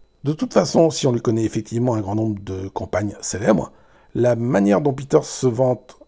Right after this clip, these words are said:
tout au long du synopsis de livre est assez malsaine. Et il réécrit sa propre légende à la façon d'un Caligula du cinéma.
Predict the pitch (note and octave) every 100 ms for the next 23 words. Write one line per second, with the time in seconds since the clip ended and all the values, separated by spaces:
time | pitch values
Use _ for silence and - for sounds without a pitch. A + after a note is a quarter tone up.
0 | _ F#3 F3 D#3 D3+ C#3 A2+ B2 B2 A#2
1 | B2+ A#2 G#2+ G2+ F3+ G#3 - B2 B2 A#2
2 | F#3+ E3 A#2+ C3 A2+ - G#2 F#2 - -
3 | _ _ D3+ E3 E3+ E3 - A3 E3 -
4 | D3+ - A2 G#2 C#3 G#3+ G3+ - C3 B2+
5 | B2+ - F3 G#2 C3 B2+ B2 A#2 C#3+ A#2
6 | G#2 G#2 G2 -